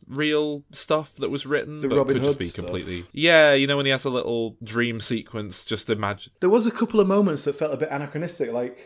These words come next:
Speaker 2: when he goes to this film producer's office and the secretary, she just seemed so modern. She was like, "Yeah, I'm afraid he's gone
Speaker 1: She
Speaker 2: out."
Speaker 1: was the e-,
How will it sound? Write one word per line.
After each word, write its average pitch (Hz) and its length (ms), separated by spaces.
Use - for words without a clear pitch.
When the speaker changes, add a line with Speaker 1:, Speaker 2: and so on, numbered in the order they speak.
Speaker 2:
when 151 280
he 139 140
goes 160 340
to 160 80
this 139 180
film 156 220
producer's 131 480
office 147 420
and 120 140
the 113 40
secretary, 110 760
she - 180
just 180 180
seemed 185 160
so 202 240
modern. 175 380
She 180 120
was 160 160
like, 156 280
"Yeah, 160 580
I'm 160 80
afraid 185 260
he's 180 120
gone 170 160
Speaker 1:
She 147 140
Speaker 2:
out." 127 120
Speaker 1:
was 113 200
the 113 420
e-, 104 80